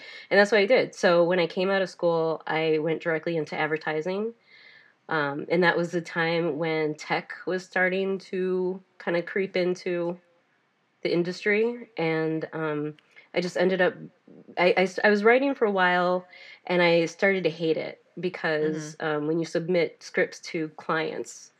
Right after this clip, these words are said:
Speaker 2: Mm-hmm.
Speaker 1: you know, they just tear it apart. And so it was like, I felt like they were <laughs> tearing my baby apart. And I was
Speaker 2: Mm-hmm.
Speaker 1: just like, "I can't, I don't want this to be the thing that kills the thing that I love to do."
Speaker 2: Right.
Speaker 1: And so I moved into being a producer, and I was a
Speaker 2: Oh.
Speaker 1: producer for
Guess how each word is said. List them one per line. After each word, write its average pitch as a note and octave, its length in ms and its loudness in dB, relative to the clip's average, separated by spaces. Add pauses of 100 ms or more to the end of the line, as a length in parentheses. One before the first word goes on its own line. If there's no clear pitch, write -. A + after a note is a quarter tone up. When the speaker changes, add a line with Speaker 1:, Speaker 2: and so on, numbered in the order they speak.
(380)
Speaker 2:
Mm-hmm. D3+ 320 -14
Speaker 1:
you F3 180 2
know, D3+ 120 2
they F3+ 120 4
just F3 180 -4
tear D#3 240 -6
it D#3 60 -6
apart. - 520 -6
And D#3+ 200 0
so D#3+ 180 -4
it D#3 40 0
was D#3 120 -2
like, D#3+ 220 0
I D3+ 100 -6
felt - 160 -2
like D#3 120 -2
they F3 80 6
were G3 60 6
<laughs> - 140 -4
tearing G#3+ 220 6
my D3+ 120 4
baby F#3 420 2
apart. D3+ 400 -6 (220)
And F3+ 340 -6
I E3+ 100 2
was F3 80 4
Speaker 2:
Mm-hmm. - 40 -
Speaker 1:
just E3 120 -4
like, D#3+ 120 4
"I D3+ 80 0
can't, D#3+ 360 -2 (100)
I E3+ 80 2
don't F#3 180 4
want E3+ 280 2
this E3 200 -4
to F3+ 100 -8
be E3+ 140 -2
the E3 120 -2
thing D#3+ 300 0
that D3+ 160 -2
kills D#3 300 -2
the D3+ 100 -2
thing D3+ 260 -2
that D3 100 -2
I - 80 -4
love D3+ 260 -6
to - 120 -14
do." - 280 -8 (380)
Speaker 2:
Right. C3+ 500 -10 (300)
Speaker 1:
And E3 160 2
so F3+ 80 0
I E3 60 4
moved E3 240 2
into D3+ 420 0
being D#3 200 -2
a D#3 40 -2
producer, D3+ 640 -8 (220)
and D#3 100 -2
I D#3 60 0
was D3+ 120 -4
a D#3 100 -10
Speaker 2:
Oh. A#3+ 40 -6
Speaker 1:
producer D3 520 -4
for D3+ 420 -2